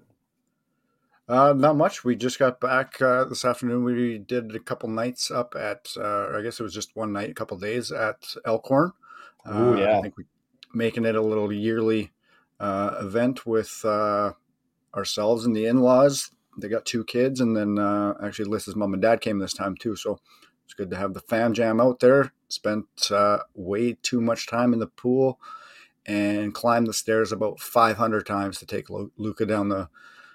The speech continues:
Speaker 1: down the slide, and he was just absolutely loving it. So as he gets older, it's just, it's an un-,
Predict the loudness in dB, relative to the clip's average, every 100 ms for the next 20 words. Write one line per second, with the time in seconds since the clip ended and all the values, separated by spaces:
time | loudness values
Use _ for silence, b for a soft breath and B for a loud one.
0 | b -4 -2 0 -2 -2 0 0 0 -2
1 | -2 -4 -4 -6 -8 _ _ _ 0 0
2 | 0 -4 -4 -4 -4 -6 -4 -2 -2 -6
3 | B B B 6 8 12 10 12 10 12
4 | 12 10 6 0 -2 -12 -8 -4 -2 4
5 | 8 8 8